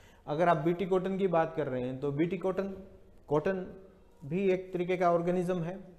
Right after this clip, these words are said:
ठीक है, और बीटी Cotton है कह दिया तो वो क्या, जेनेटिकली modified ऑर्गेनिज्म हो गया, ठीक है। तो अभी सबसे पहले जो इसमें जो बात आएगी, अ,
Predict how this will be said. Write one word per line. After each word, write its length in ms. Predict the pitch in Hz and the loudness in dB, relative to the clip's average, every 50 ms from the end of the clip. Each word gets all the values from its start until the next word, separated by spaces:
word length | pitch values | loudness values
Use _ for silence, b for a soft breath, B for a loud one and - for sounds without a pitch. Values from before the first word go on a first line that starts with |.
| - - - - - - - - - | -20 -20 -20 -20 -20 -20 -20 -12 -8
ठीक 180 | 151 151 151 | -8 -6 -4
है, 80 | 190 190 196 B B B B B B B | -6 -8 -8 B B B B B B B
और 120 | 156 156 143 | 0 0 2
बीटी 260 | 139 160 165 175 196 | 2 0 2 0 0
Cotton 340 | 180 190 185 180 190 185 185 | 2 2 0 0 0 -2 0
है 140 | 175 185 185 - - - - | -2 -2 -4 -6 -10 -6 -2
कह 140 | 147 147 | 0 0
दिया 280 | 156 160 180 180 180 180 | 0 2 2 2 2 0
तो 140 | 175 180 180 | 0 -2 -2
वो 120 | 180 180 170 | -2 -2 0
क्या, 160 | 180 180 170 | 0 0 0
जेनेटिकली 560 | 143 127 147 143 156 160 160 170 160 180 175 | 2 0 0 0 0 0 -2 -2 -2 -2 -2
modified 600 | 165 156 147 143 147 147 139 147 139 151 175 214 - - - - - - b b b b b b b b - _ - | -2 -2 -2 -4 -4 -4 -2 -2 -2 0 -2 -4 -6 -8 -16 -18 -20 -20 b b b b b b b b -20 _ -8
ऑर्गेनिज्म 480 | 127 127 117 110 117 110 104 98 104 104 | -6 -6 -4 -4 -4 -6 -6 -8 -8 -8
हो 160 | 98 101 98 | -8 -8 -8
गया, 220 | 104 98 101 101 104 - - - b b b b b b b b - _ - | -8 -10 -12 -12 -14 -16 -18 -20 b b b b b b b b -20 _ -10
ठीक 180 | - 135 135 | -8 -6 -6
है। 100 | 175 190 - - - - b b b b b b b b - - | -6 -10 -12 -18 -20 -20 b b b b b b b b -8 0
तो 380 | - 139 135 135 135 151 - - | 4 4 6 6 4 2 2 2
अभी 440 | 156 151 147 160 156 156 160 165 - - | 0 2 2 2 2 2 0 -2 -6 -12
सबसे 340 | - - 170 156 - 175 165 | -8 -6 -6 -4 -4 -6 -2
पहले 300 | 139 143 135 147 170 180 | 2 2 2 2 2 -2
जो 120 | 170 165 | -2 -4
इसमें 300 | 160 147 - 160 151 151 139 | -6 -6 -8 -8 -8 -6 -6
जो 80 | 143 135 | -6 -2
बात 300 | 120 123 123 123 123 - | 0 0 0 0 -2 -2
आएगी, 280 | 120 120 120 113 123 | -4 -4 -4 -4 -8
अ, 40 | 156 | -8